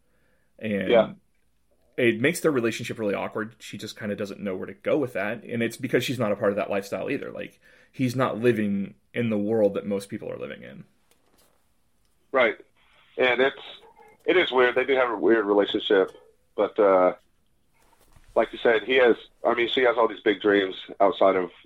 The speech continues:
Speaker 2: you know, her current life, and he has no idea. He has no dreams outside of his current life. He's trying to live his dream. Um, so he doesn't, he's not really thinking ahead like she is. You know what
Speaker 1: Yeah.
Speaker 2: I mean? He's just, he's living in the moment.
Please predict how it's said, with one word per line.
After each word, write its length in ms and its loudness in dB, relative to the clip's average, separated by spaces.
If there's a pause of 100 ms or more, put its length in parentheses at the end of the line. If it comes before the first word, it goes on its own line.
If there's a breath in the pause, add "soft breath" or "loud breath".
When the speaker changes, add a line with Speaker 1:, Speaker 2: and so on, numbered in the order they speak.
Speaker 2:
you 120 -2
know, 200 2
her 140 2
current 280 2
life, 300 4
and 300 -2
he 160 -2
has 180 2
no 180 2
idea. 360 2 (500 soft breath)
He 80 2
has 160 4
no 160 4
dreams 380 4 (500)
outside 320 4
of 180 2 (300)
his 160 -4
current 240 2
life. 260 4
He's 180 -4
trying 240 0
to 80 -2
live 200 2
his 160 -2
dream. 320 0 (600)
Um, 280 4
so 120 4
he 80 0
doesn't, 420 2 (1400)
he's 100 -6
not 160 4
really 160 4
thinking 260 2
ahead 280 4
like 140 2
she 140 -2
is. 340 4
You 180 -6
know 80 4
what 140 2
Speaker 1:
Yeah. 60 2
Speaker 2:
I 100 2
mean? 80 -6
He's 160 -6
just, 220 -2 (960)
he's 160 -4
living 220 0
in 100 2
the 60 -2
moment. 400 2